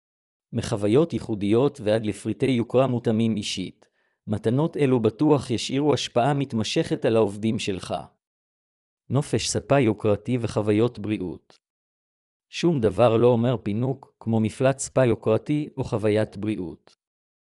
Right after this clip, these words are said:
פנקו את העובדים שלכם ביום של רגיעה והתחדשות על ידי מתן שוברי מתנה לספה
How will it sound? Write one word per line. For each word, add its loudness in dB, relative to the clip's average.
פנקו 2
את 2
העובדים 2
שלכם -2
ביום 2
של -2
רגיעה 0
והתחדשות -2
על 2
ידי 2
מתן -2
שוברי 0
מתנה -2
לספה 0